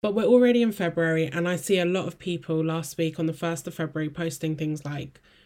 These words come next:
"My year starts in February. I'm starting my year in February." A lot of things like that. And I think it comes from a place of where we put so much pressure on ourselves,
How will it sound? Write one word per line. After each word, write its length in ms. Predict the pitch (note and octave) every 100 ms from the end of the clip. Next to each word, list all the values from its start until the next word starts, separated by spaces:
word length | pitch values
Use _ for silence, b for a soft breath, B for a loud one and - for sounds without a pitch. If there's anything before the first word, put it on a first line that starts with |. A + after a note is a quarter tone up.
| b b b _ _ _ _ _ -
"My 240 | F#3 E3+
year 220 | E3 D#3+
starts 400 | D#3+ - D#3+ -
in 100 | D#3
February. 640 | D3 D3+ C#3 A#2 A#2 C3+ - _ -
I'm 200 | F3+ D#3+
starting 440 | - E3+ D3 E3
my 120 | D#3
year 180 | D#3 D3+ D3
in 80 |
February." 640 | D3 D#3+ C#3+ B2+ G2+ - _ _ -
A 40 |
lot 180 | F3 E3
of 80 | F3
things 240 | F#3+ F#3
like 200 | E3+ C#3
that. 260 | C#3+ D3 C#3 _ _ -
And 120 | F#3
I 60 | F#3
think 500 | F#3+ G#3+ G#3 - - _ -
it 160 | G3 G3
comes 300 | G3 F#3+ G3+
from 120 | G3+
a 60 |
place 320 | F#3+ F#3 E3 -
of 100 | D#3+
where 140 | D#3+
we 140 | D#3
put 240 | D#3+ E3 C#3
so 240 | - F#3
much 320 | F#3+ F3 -
pressure 720 | - - G3 - - F#3 C3+ - B B B B B B _ _ _ _ _ _ -
on 160 | F#3+ F#3
ourselves, 500 | F3+ - D#3+ D#3